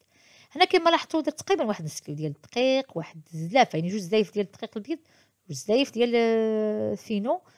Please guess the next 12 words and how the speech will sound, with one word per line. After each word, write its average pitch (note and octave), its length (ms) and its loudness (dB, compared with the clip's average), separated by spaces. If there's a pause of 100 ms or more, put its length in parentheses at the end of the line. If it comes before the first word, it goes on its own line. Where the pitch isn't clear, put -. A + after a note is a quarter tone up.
(140)
شويه E3 200 -4
السكر، - 520 0 (220)
شويه D#3 280 -6
ديال D3+ 180 -6
الملح B3 340 -4 (260)
وكيس - 380 -6
من G3+ 60 -6
الخماره. D3+ 480 -12 (440)
غادي F3+ 120 0
نجمعوا F#3 440 -2
بالماء F3 360 -2
عادي C4+ 600 0